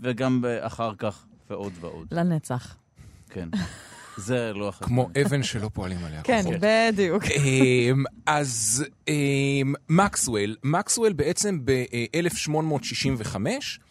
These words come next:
Speaker 3: מפרסם את, אה, מה שאנחנו עד היום קוראים לו משוואות מקסוול, ארבע משוואות, אה,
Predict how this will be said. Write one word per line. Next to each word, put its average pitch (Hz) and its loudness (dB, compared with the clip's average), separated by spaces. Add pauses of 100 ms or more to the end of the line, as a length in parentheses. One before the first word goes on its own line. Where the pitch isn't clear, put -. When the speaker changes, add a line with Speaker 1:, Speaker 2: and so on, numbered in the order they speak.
(460)
Speaker 3:
מפרסם 135 0 (280)
את, - -8
אה, 120 2
מה 131 0
שאנחנו 117 -2
עד 107 -2
היום 110 0
קוראים 117 -2
לו 120 2
משוואות 110 -2
מקסוול, 247 -2 (500)
ארבע 185 0
משוואות, 139 -4 (720)
אה, 123 -2